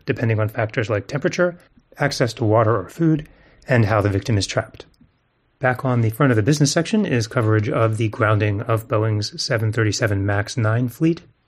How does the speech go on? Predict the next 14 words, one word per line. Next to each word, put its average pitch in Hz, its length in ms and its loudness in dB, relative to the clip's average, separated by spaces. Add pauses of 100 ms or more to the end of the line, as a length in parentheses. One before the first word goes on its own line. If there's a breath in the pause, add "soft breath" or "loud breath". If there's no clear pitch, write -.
(140)
after 139 240 -2
the 117 80 -2
fuselage 143 420 2
of 117 80 -2
one 117 220 2
popped - 300 -4
open 175 340 -2 (420)
on 117 140 4
an 107 80 4
Alaska 117 360 0
Airlines 113 460 2
flight 117 260 0
on 98 240 -8
Friday. 139 440 -2